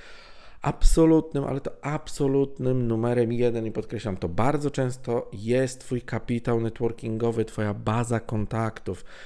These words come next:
czyli wszystkie kontakty, które masz,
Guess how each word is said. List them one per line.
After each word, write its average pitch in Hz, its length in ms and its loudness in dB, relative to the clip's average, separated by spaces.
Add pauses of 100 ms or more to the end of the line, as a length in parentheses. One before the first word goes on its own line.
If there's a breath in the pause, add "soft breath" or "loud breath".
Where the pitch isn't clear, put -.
(160 loud breath)
czyli - 160 -8
wszystkie - 1120 -2
kontakty, 120 760 -2
które 110 280 0
masz, 107 440 -2